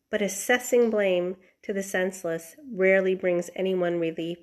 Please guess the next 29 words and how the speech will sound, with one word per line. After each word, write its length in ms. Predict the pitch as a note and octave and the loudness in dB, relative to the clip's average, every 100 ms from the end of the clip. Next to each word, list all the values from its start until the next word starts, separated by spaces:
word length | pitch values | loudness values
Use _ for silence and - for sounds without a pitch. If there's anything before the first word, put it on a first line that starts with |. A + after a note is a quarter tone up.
| - | -14
or 140 | F3 | -14
comfort. 640 | E3+ E3+ D#3+ D#3+ D#3 - _ _ _ _ _ _ _ | -10 -8 -6 -4 -6 -6 _ _ _ _ _ _ _
If 180 | A3+ A3+ | -2 -2
so, 460 | - A#3 A3 G3+ - | -2 2 4 2 0
it's 200 | F#3+ - | -6 -2
usually 380 | F#3+ F#3 F#3 F3+ | -2 0 0 0
temporary. 800 | F3+ E3+ E3+ E3 D#3 D#3 E3 _ _ _ - - - | -4 -4 -4 -2 -2 -4 -6 _ _ _ -20 -20 0
When 180 | A#3+ A#3+ | 4 6
we're 140 | A#3 | 4
besieged 600 | A3+ A3 - C4 B3+ A3+ | 4 0 0 0 0 -2
by 120 | G#3+ | -2
pressures 540 | G3+ - A3+ A3+ A3 A3 | -2 0 0 2 0 2
in 140 | G3+ | 2
our 140 | F#3 F#3 | 2 0
lives, 580 | F#3 F#3 E3+ F#3 - - | 2 2 0 -6 -12 -6
the 80 | G#3 | -2
most 340 | G3 F#3+ F#3+ | 2 2 0
powerful 640 | - - G#3 A3 A3+ A#3 A#3 | -8 0 2 2 0 -4 -4
thing 320 | - G3+ G3+ | -2 -2 0
we 120 | G3 | -2
can 200 | G3+ G3 | 0 0
do 360 | F#3 F3 F3 F#3+ _ _ _ _ | 2 0 -2 -6 _ _ _ _
is 180 | F#3 - | -10 -4
to 140 | F#3 | 0
accept 680 | E3+ - - F3+ F#3 - - | 0 -2 -2 0 0 -6 -10
life 300 | E3+ E3+ E3+ - | -4 -2 -2 -6
as 240 | F3 E3 | -6 -2
it 100 | E3 | 0
is. 440 | D#3 D#3+ - - | 0 -4 -8 -14